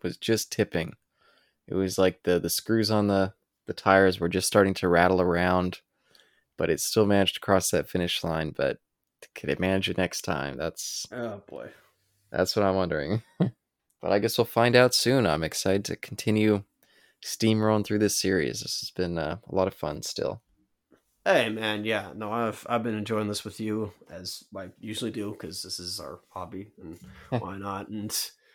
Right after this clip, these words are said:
Speaker 2: yeah, no, it's, I'm, I'm happy that we're doing this.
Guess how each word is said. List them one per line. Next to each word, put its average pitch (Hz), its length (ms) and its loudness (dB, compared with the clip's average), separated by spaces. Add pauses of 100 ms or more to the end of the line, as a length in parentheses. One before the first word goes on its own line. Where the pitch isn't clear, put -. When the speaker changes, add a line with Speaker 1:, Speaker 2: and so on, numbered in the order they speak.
Speaker 2:
yeah, 214 320 12
no, 156 380 4
it's, - 320 -8 (720)
I'm, 95 240 -8
I'm 110 160 0
happy 113 240 -2
that 98 120 -8
we're 95 120 -10
doing 90 180 -10
this. 85 300 -6